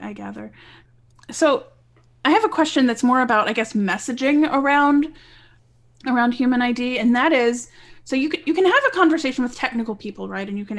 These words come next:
you can lay out, you know, what you collect and what you don't collect, and, and, and you can, you know, share all of that information.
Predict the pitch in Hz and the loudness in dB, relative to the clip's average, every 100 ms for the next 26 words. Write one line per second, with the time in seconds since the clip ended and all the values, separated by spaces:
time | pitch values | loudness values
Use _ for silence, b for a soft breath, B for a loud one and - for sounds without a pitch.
0 | 190 220 226 214 226 254 254 240 220 - | -10 -8 -6 -4 0 2 2 2 0 -6
1 | - B B 220 208 202 202 202 285 262 | -18 B B -8 -6 -6 -8 -4 0 0
2 | 262 220 208 202 202 233 - - 220 208 | -2 -6 -8 -8 -4 -4 -6 -6 -4 -4
3 | 208 196 196 208 202 202 208 208 202 202 | -6 -10 -8 -8 -8 -6 -8 -8 -8 -6
4 | 196 - 214 208 208 247 247 240 208 196 | -6 -8 -10 -10 -6 0 2 2 -2 -4
5 | 202 220 247 262 214 214 | -6 -2 -2 -2 -2 -4